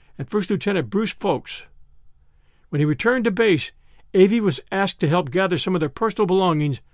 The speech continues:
to send back home. When a pilot died in action, his property was sorted into three piles, one for his valuables, such as money, a second for his non-valuable belongings, and a third consisting of government issue equipment.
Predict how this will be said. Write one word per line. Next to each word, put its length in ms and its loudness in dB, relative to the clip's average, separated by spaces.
to 100 -4
send 260 -2
back 240 -2
home. 400 -6
When 140 -2
a 40 -4
pilot 420 0
died 220 0
in 100 0
action, 400 -2
his 120 -10
property 440 -2
was 100 0
sorted 320 -2
into 160 -6
three 280 -4
piles, 580 -4
one 200 0
for 140 -2
his 100 0
valuables, 580 0
such 260 -2
as 120 -2
money, 380 -2
a 60 -4
second 340 -2
for 140 2
his 120 2
non-valuable 640 0
belongings, 640 -4
and 140 -4
a 40 -2
third 300 2
consisting 440 -2
of 120 -6
government 400 -2
issue 280 0
equipment. 500 -4